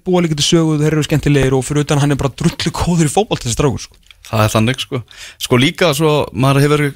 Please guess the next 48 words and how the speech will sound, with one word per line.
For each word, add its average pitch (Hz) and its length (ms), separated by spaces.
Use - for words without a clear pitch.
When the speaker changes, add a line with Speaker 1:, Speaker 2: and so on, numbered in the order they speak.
Speaker 2:
einhvern 139 160
veginn 135 100
haft 156 220
á 147 80
tilfinningunni 123 640
að, 98 280
að 104 140
deildin 135 340
hafi 135 140
svolítið 127 320
verið 139 380
númer 123 180
tvö 143 440
lengi 120 360
hjá, 104 340
hjá 104 160
F 95 120
H. - 60
Það 107 140
er 123 80
alltaf 120 240
þessi 110 220
Evrópudraumur 117 720
sem - 160
þeir 104 160
eru 107 80
búin 110 160
að 101 80
vera 104 100
að 98 60
elta. - 240
Nú 135 140
er 147 100
engin 135 160
Evrópukeppni, 113 640
Speaker 1:
Nei. 120 120
Speaker 2:
nú 135 100
er 165 180
það 113 280
bara 95 200
Pepsi - 560
Max 104 360
deildin 101 380
sem 107 160
er 117 60
númer 101 240
eitt, - 300
tvö 110 240